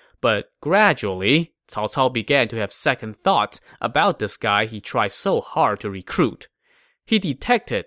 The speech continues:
that Sima Yi may be harboring uncommon ambitions. Cao Cao warned his son Cao Pi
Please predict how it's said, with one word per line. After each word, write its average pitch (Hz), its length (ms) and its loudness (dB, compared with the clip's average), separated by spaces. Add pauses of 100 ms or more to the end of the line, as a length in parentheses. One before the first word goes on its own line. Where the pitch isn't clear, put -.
that 90 160 -2
Sima 120 500 0
Yi 127 320 0 (200)
may 220 340 2
be 139 180 0
harboring 117 600 0
uncommon 123 760 0
ambitions. 107 840 0 (540)
Cao 123 240 2
Cao 147 240 4
warned 135 380 4
his 113 200 -4
son 127 320 2
Cao 110 300 0
Pi 180 360 2